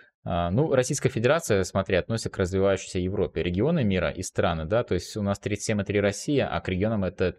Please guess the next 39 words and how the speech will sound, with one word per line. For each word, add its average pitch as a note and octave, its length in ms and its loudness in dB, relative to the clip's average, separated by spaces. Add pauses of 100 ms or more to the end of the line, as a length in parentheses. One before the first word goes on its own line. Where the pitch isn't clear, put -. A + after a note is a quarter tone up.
отнесено G2 640 -4
к - 80 -10
развивающейся F2+ 720 -2
Европе. F#2 460 -2
То - 80 -6
есть, D#2+ 120 -4
во-первых, - 360 -2
ну, A#2 140 -6
развивающийся A#2 680 0
рынок, F2+ 240 -2
ну, C#3 60 -2
это C#3+ 100 -4
понятно, C3 380 2
Россия — F2 260 2
это F#2+ 80 0
развивающийся F#2 560 2
рынок, F2+ 260 -4
это - 140 -8
правда. D#2 380 -2 (680)
Вот. F2 280 -4 (460)
А F2 180 -4
то, G2 140 -6
что - 180 -4
Россия — G2 340 -2
это G2+ 120 -2
Европа, G2+ 540 -2
ну, F#2+ 340 -4
ладно, G#2+ 320 -2
Европа F#2+ 340 -4
так - 160 -14
Европа, F#2+ 300 -4
хотя - 260 -8
это F2 200 -6
<laughs> - 180 -8
с F#3+ 200 2
натяжечкой F#2 560 -2
можно, D#2+ 300 -8 (560)
а, - 340 -8
сказать. F2 500 -4